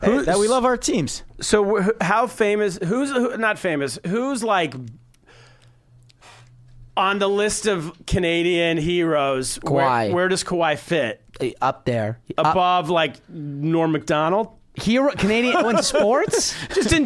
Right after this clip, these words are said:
Speaker 2: no, I'm
Speaker 3: Norm,
Speaker 2: talking
Speaker 3: Norm
Speaker 2: overall.
Speaker 3: Macdonald's not a hero.
Speaker 2: I, what?
Speaker 3: He's not.
Speaker 2: I'm talking overall.
Speaker 1: All Canadian
Speaker 3: Um,
Speaker 1: heroes. Who are the big
Speaker 3: we love Norm Macdonald, but he's not a hero. Are, are we talking sports?
Speaker 2: No, no, everything.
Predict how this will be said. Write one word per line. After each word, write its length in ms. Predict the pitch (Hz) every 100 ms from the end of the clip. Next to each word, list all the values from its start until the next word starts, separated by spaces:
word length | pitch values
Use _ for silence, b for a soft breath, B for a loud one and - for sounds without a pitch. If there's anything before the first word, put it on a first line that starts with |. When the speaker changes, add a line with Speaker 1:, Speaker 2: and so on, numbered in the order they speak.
| 208
Speaker 2:
no, 80 | 269
I'm 40 | 247
Speaker 3:
Norm, 80 | 269
Speaker 2:
talking 200 | 240 226
Speaker 3:
Norm 100 | 233
Speaker 2:
overall. 200 | 240 247
Speaker 3:
Macdonald's 460 | 240 240 254 254 190
not 160 | 214 202
a 40 |
hero. 280 | 185 151 127
Speaker 2:
I, 200 | 214 285
what? 440 | 311 440 494 480 -
Speaker 3:
He's 380 | 208 240 254
not. 420 | 151 156 127 113 - -
Speaker 2:
I'm 80 | 233
talking 300 | 277 262 254
overall. 500 | 233 214 233 123 -
Speaker 1:
All 160 | 165 180
Canadian 380 | 151 151 147 147
Speaker 3:
Um, 60 | 143
Speaker 1:
heroes. 240 | 143 131
Who 80 | 220
are 40 |
the 80 | 202
big 100 | 175 269
Speaker 3:
we 60 |
love 300 | 277 196 175
Norm 220 | 160 160 156
Macdonald, 520 | 139 139 131 127 117
but 140 | 120
he's 160 | 127 123
not 120 | 123
a 20 |
hero. 440 | 117 120 107 104 -
Are, 160 | 139 156
are 60 | 175
we 80 |
talking 220 | 196 214 196
sports? 460 | - 233 294 302
Speaker 2:
No, 140 | 170 220
no, 180 | 208
everything. 520 | 170 185 208 156 127